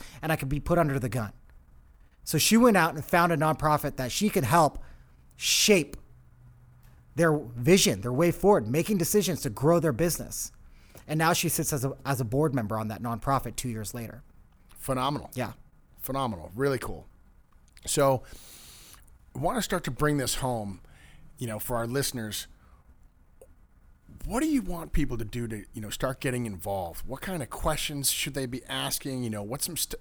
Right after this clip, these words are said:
Speaker 2: like, some action items, some tangible things that people can do today?
Speaker 1: Well, I don't want this to be a soft, "Go find something that you're passionate about, go try to invest in it."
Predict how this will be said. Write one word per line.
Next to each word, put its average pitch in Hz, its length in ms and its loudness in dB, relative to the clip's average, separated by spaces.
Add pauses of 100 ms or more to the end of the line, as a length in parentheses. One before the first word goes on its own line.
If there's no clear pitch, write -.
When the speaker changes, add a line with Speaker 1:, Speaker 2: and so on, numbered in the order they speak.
(120)
Speaker 2:
like, 113 160 -8
some - 160 -6 (100)
action 135 380 0
items, 107 280 -6
some 98 120 -14
tangible 143 380 -4
things 110 300 -8
that - 120 -14
people 123 240 -6
can 113 140 -6
do 101 320 -10 (120)
today? 110 360 -8 (1600)
Speaker 1:
Well, 151 120 4
I 165 80 8
don't 190 120 8
want 190 160 6
this 180 140 4
to 151 100 0
be 147 160 4
a 143 80 4
soft, - 760 4 (720)
"Go 156 160 2
find 143 320 2
something 139 380 0
that 127 340 0
you're 131 140 -4
passionate 127 480 -2
about, 123 460 -2
go 127 260 -2
try 127 220 -6
to 123 100 -6
invest 120 460 -6
in 123 100 -2
it." 120 160 -6